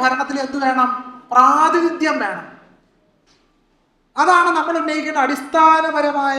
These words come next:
പ്രശ്നം എന്ന് പറയുന്നത്. അടിസ്ഥാനപരമായ പ്രശ്നം ഭരണത്തിലും അധികാരത്തിലും നമുക്ക് റെപ്രസെന്റേഷൻ വേണം, എല്ലാ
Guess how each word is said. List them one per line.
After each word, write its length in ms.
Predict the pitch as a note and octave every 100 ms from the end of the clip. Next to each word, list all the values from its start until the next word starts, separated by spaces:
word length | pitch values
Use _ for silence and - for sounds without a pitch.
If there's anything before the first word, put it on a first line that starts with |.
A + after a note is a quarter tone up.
| C4+
പ്രശ്നം 320 | A3+ - B3+
എന്ന് 100 | A3+ G3
പറയുന്നത്. 400 | F3+ E3+ D#3+ _ _ _ _ _ _ _ -
അടിസ്ഥാനപരമായ 880 | G3+ B3+ - D#4 D#4 D4 C#4 C#4 C4+ B3+
പ്രശ്നം 320 | A3+ C4+ D4 - - - G#3
ഭരണത്തിലും 600 | G#3+ C4 C4+ C#4+ C#4 B3+
അധികാരത്തിലും 600 | A#3 B3+ C4 C4 B3+ B3+ A#3+
നമുക്ക് 220 | A#3+ A#3+ A#3
റെപ്രസെന്റേഷൻ 680 | C4 B3 B3 B3 A#3 A#3 F#3+
വേണം, 220 | - - _ _ _ _ - A#3
എല്ലാ 280 | C#4+ E4+